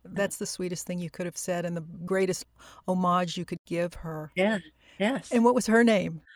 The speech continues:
Speaker 2: Well, her real name was Sarah Ann. But, you know, in England, we have all these funny nicknames for people. She was always called Min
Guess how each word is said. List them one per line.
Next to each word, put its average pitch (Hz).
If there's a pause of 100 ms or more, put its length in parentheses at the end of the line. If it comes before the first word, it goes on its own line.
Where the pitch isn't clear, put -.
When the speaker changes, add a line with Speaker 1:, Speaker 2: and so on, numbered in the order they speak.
(140)
Speaker 2:
Well, 208
her 202
real 262
name 185
was 175
Sarah 196
Ann. 175 (240)
But, 185
you 233
know, 220 (100)
in 202
England, 214
we 202
have 202
all 190
these 190
funny 185
nicknames 170
for -
people. 185
She -
was 185
always 196
called 180
Min 190